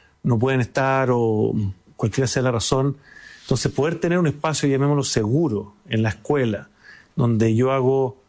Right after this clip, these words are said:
Speaker 1: todo tipo de actividades, y por favor que sea deporte,
Speaker 2: Sí.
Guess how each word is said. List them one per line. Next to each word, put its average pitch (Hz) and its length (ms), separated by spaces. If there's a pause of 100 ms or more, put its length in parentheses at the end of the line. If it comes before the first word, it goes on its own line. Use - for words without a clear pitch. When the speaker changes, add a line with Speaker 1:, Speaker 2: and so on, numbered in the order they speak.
(300)
Speaker 1:
todo 180 220
tipo 147 380
de 131 180
actividades, 120 840 (460)
y - 80
por 101 140
favor 127 320
que 117 100
sea 120 160
deporte, 117 960 (400)
Speaker 2:
Sí. - 140